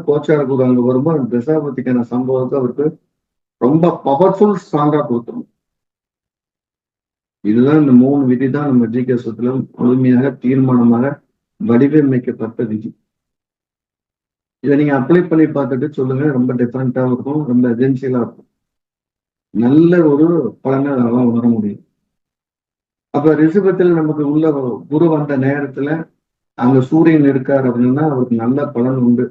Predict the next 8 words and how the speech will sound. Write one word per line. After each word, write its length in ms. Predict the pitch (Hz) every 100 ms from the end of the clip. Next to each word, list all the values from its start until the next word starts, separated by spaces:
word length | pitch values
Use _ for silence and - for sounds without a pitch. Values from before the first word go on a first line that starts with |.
| -
அப்ப 180 | 120 135
ரிஷபராசிக்கார 880 | 135 127 147 147 143 131 131 135 127 127
நேயர்களுங்கிறது 800 | 123 123 117 127 127 120 - 127
நம்ம 160 | 123 120
பெருசா 280 | - 123 135
சொல்ல 240 | 127 123 131
போறது 380 | 127 123 120 123
இல்லை. 260 | 101 98